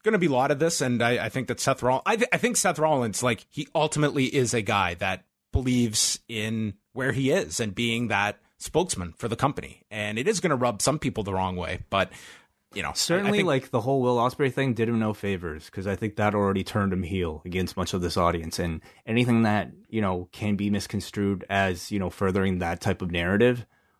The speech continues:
Speaker 2: people are going to, I think at this point, ki-, kind of exaggerate or maybe take at face value when, I mean, I don't know. I, I, I don't really see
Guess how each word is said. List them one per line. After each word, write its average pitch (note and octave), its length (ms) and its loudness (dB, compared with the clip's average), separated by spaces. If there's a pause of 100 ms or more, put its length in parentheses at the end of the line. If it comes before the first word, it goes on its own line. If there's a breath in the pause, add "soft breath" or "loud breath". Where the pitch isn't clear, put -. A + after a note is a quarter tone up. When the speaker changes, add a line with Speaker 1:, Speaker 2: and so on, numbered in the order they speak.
(120)
Speaker 2:
people G2 440 0
are F#2 120 4
going F2+ 260 0
to, E2+ 560 -2
I E2 80 -2
think F#2+ 200 -2
at F#2 100 -2
this F#2 120 0
point, F#2 480 2
ki-, - 400 -4 (440 soft breath)
kind F#2 200 -2
of G2+ 80 0
exaggerate A2 580 4
or F#2+ 120 0
maybe F#2+ 260 -2
take - 240 -4
at G2 140 -4
face G2 180 -2
value F2+ 420 2
when, E2 320 -6 (560)
I F2 140 0
mean, E2 380 -4 (640)
I G2+ 80 0
don't F2 140 0
know. E2 340 0
I, F2 180 -2 (1000)
I, E2+ 180 -6 (200)
I F2+ 100 -2
don't E2 220 -4
really F2+ 220 2
see F2 480 2